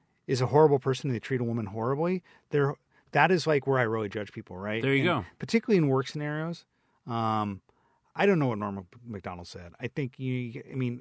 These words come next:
Speaker 1: clearly Louis C K was a horrible person. Not, Louis C K is a genius, but w-, the way he's creepy towards women is obviously he's creepy towards women,
Speaker 2: Yeah.
Speaker 1: right? Um, that was not part of his routine. If,
Speaker 2: Right.
Speaker 1: if Norm, I don't know what you're talking about, Norm Macdonald, but if he was doing a bit,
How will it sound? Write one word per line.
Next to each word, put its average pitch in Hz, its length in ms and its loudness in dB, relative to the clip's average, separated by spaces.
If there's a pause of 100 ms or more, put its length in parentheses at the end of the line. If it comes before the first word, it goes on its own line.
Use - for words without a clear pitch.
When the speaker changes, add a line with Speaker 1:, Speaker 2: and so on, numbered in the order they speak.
(120)
Speaker 1:
clearly 202 400 8
Louis 143 300 2
C 131 160 -6
K 127 160 0
was 113 120 -2
a 101 60 -2
horrible 104 280 -4
person. - 320 -10
Not, 175 160 0 (420)
Louis 262 220 6
C 240 180 2
K 175 220 4
is 143 80 2
a 123 40 0
genius, 139 400 0
but 151 120 -4
w-, 135 180 -2
the 135 140 0
way 170 180 6
he's 185 240 2
creepy 165 280 -4
towards 139 200 -2
women 139 220 0
is 139 100 -2
obviously 107 480 -2
he's 110 160 -6
creepy - 200 -8
towards 98 200 -6
women, 143 160 -4
Speaker 2:
Yeah. 160 220 2
Speaker 1:
right? 123 180 2 (380)
Um, 117 260 0 (160)
that 185 140 6
was 175 140 6
not 156 160 4
part 131 140 0
of 107 60 -4
his 104 100 -8
routine. - 460 -12 (320)
If, 147 140 2
Speaker 2:
Right. 160 80 2
Speaker 1:
if - 160 -4
Norm, 180 240 4
I 156 80 4
don't 196 140 6
know 180 100 6
what 180 160 0
you're 143 120 -4
talking 147 200 -4
about, 151 100 -2
Norm 143 200 -2
Macdonald, 139 360 -2
but 127 80 -4
if 117 100 -6
he 156 100 4
was 160 220 4
doing 160 300 2
a 120 40 2
bit, 160 360 6